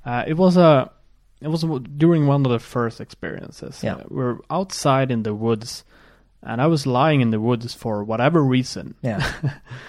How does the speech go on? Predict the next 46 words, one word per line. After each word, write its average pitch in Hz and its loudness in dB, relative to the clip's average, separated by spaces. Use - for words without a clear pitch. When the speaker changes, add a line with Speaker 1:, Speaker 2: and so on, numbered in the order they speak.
Speaker 1:
Uh, 113 -2
and 127 2
I 147 6
just - 0
saw 165 -2
in 131 -2
the 123 -4
corner 196 2
of 131 -2
my 120 0
eye, 127 2
I 113 -2
could 139 -16
see 170 -4
a 135 -2
small 196 -6
light 131 -4
moving. 117 -8
Speaker 2:
Yeah. 107 -2
Speaker 1:
And - -8
I 117 -6
thought, 120 -6
"What 156 -4
is, - -8
what 156 -6
is 139 -6
that?" - -8
And 127 -8
I 123 -2
just 135 -4
ran 147 0
towards 127 0
the 107 -8
front 147 -2
side 127 -2
of 101 -10
the 101 -14
house, 117 -8
Speaker 2:
Yeah. 113 -2
Speaker 1:
where 117 0
you 120 0
have 117 -2
this 113 -8
view 123 0
of, 107 -8
uh, 107 -10